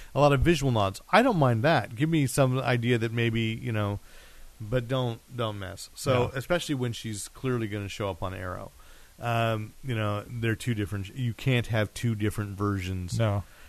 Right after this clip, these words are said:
Speaker 1: Uh, I, I, not on television. You can have a movie version, and you can have a, you, and, and a T V version, but you can't have, uh, two different versions running around in the same medium.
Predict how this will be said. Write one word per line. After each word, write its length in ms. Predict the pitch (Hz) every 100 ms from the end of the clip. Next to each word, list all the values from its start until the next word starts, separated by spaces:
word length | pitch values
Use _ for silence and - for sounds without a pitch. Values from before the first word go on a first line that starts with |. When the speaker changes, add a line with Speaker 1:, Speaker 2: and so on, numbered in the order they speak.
| -
Speaker 1:
Uh, 460 | 107 107 104 101 104 - _
I, 360 | - 113 120 127 - -
I, 80 | 143
not 180 | 139
on 140 | 131 120
television. 560 | 123 110 98 87 92 -
You 100 | 127
can 120 | 131
have 120 | 131
a 60 | 117
movie 300 | 123 131 127
version, 560 | 104 107 104 107 104 104
and 160 | 107
you 60 | 101
can 120 | 98
have 260 | 101 101 95
a, 260 | 95 92 -
you, 220 | 104 95 -
and, 200 | 101 98
and 260 | 104 101 95
a 40 |
T 80 | 104
V 120 | 95
version, 320 | 92 92 92
but 160 | 90 -
you 40 | - -
can't 300 | 110 101 95
have, 360 | 92 92 - - - - - - - -
uh, 200 | 95 98
two 140 | - 107
different 220 | 92 90
versions 280 | 92 90 92
running 180 | 90
around 180 | 90 87
in 80 | 87
the 40 |
same 320 | 87 95 90 92
medium. 380 | 98 95 90